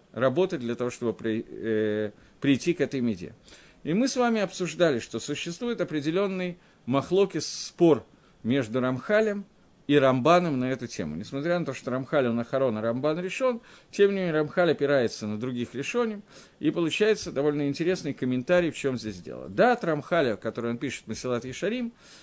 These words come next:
что зачем нужен пришут, зачем нужна эта меда, это качество человека? Она нужна для того, чтобы человек постепенно убрал от себя тайну,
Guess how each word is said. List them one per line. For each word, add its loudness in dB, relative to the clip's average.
что 0
зачем 4
нужен -2
пришут, -2
зачем 0
нужна 0
эта -2
меда, 2
это -6
качество -2
человека? -4
Она 2
нужна 0
для -2
того, 2
чтобы -4
человек -2
постепенно -2
убрал 4
от -2
себя -4
тайну, 2